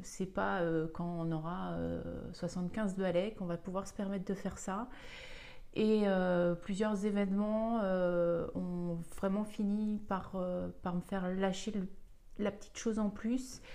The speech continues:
Et voilà, donc, euh, effectivement, c'est au départ plus un désir de Steve, mais, euh, que j'ai vite, euh, raccroché les wagons. Et, euh, et maintenant, euh, moi, des fois, euh, quand il me dit, euh, «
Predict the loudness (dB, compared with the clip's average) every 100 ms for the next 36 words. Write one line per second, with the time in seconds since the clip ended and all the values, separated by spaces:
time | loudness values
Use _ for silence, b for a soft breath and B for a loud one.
0 | B B B B B -12 -14 -14 -14 -14
1 | -10 -4 -2 0 0 -2 -4 -4 -4 -2
2 | -2 0 0 4 4 6 4 2 0 0
3 | 0 2 2 2 0 0 2 2 4 4
4 | 4 2 2 -4 -6 -6 -12 -6 -4 -4
5 | -2 -2 0 -2 0 2 4 4 4 0
6 | -4 0 2 2 0 0 2 2 4 4
7 | 4 2 0 -2 -4 -8 -12 -12 -6 -2
8 | -2 -2 -4 -4 -2 0 0 0 -4 -4
9 | -2 0 0 0 0 -2 -2 -2 -2 -4
10 | -4 -2 0 0 0 -2 -2 -2 0 0
11 | 0 0 0 0 0 0 2 2 0 -4
12 | -2 -2 -4 -6 -4 -4